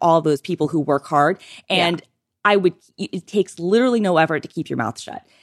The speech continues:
Speaker 1: And that's the thing that's so frustrating to me. But sorry, that's me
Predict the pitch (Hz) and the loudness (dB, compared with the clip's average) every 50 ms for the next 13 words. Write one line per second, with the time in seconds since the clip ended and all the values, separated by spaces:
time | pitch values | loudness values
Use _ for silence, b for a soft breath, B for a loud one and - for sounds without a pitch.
0 | b b b - 180 185 196 214 - - 208 175 - 170 160 139 - - 143 139 | b b b -2 0 2 2 0 0 -2 -4 -2 0 0 0 0 2 0 -2 0
1 | - 135 127 - 131 131 131 127 - - 120 120 - - 127 - _ 175 165 - | 0 -2 0 0 0 0 0 -2 -4 -2 -2 -2 -4 -4 -8 -2 _ 0 0 0
2 | - - 175 156 139 123 117 139 - - 285 - - - - _ - 160 151 143 | -2 -2 0 0 2 2 0 -2 0 0 0 0 -2 -10 -16 _ 0 2 2 2